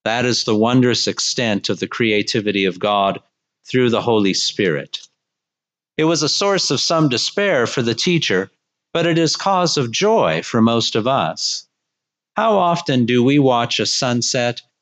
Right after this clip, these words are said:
or enjoy a mountain vista and wonder at the beautiful creation all around us? Every sunset is new every day. No two exactly alike.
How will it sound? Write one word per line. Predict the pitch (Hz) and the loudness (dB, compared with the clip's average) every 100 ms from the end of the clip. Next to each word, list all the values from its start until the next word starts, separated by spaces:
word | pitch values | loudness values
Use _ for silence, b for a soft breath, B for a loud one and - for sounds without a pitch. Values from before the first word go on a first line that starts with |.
| _ _ | _ _
or | 110 107 | -2 0
enjoy | 98 92 120 120 123 127 | 0 0 2 2 4 2
a | 98 | 0
mountain | 95 104 110 113 92 | 0 0 0 -2 -2
vista | 87 113 - - 104 98 _ _ _ _ | -2 -2 -2 -2 -2 -4 _ _ _ _
and | 107 101 | -6 -2
wonder | 101 139 151 143 139 147 | 0 2 2 2 2 0
at | 113 - | -2 -6
the | 82 | -8
beautiful | 85 123 135 131 120 | -2 0 0 0 -4
creation | - 120 110 110 113 131 110 | -2 -2 0 0 -2 -2 0
all | 104 110 | 2 2
around | 101 101 107 110 | 0 0 0 0
us? | 113 117 - - _ _ _ _ _ _ | -2 -2 -6 -8 _ _ _ _ _ _
Every | 131 170 160 175 | -2 0 2 2
sunset | 156 - 156 147 135 - 113 110 - _ | 2 0 0 2 0 0 -2 -4 -8 _
is | 107 - | -4 -2
new | 110 123 123 120 | 0 2 2 2
every | 113 117 113 107 | -2 -2 0 0
day. | 95 107 85 73 - _ _ _ _ _ - | 0 0 -2 -4 -12 _ _ _ _ _ -4
No | 107 135 151 | 0 2 2
two | 147 - 156 110 85 | 0 0 2 2 2
exactly | 90 95 104 107 - 101 | -2 -2 -2 -2 -2 0
alike. | 98 95 98 78 - | 2 2 0 -2 -6